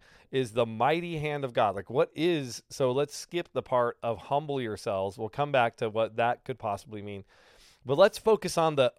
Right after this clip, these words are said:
under the mighty hand of God part of it. So <laughs> what is it to be under the mighty hand of God? Well, I looked up that phrase, and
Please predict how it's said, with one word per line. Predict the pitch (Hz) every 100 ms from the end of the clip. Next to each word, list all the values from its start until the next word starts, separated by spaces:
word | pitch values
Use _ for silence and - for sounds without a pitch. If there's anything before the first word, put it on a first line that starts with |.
| -
under | 151 170 165 151
the | 139
mighty | 127 127 127 127
hand | 123 117 113
of | 104 104
God | 110 107 -
part | 98 90
of |
it. | 87 -
So | 131 131 - -
<laughs> | - -
what | 139 226
is | 247 180
it | 139 113
to | 131
be | 123 135 147
under | 135 151 156 147
the | 127
mighty | 120 117 113
hand | 117 110
of | 104
God? | 104 101
Well, | 110
I |
looked | 147 202 254
up | 240
that | 139 -
phrase, | - 123 123 113 101 92
and | - 113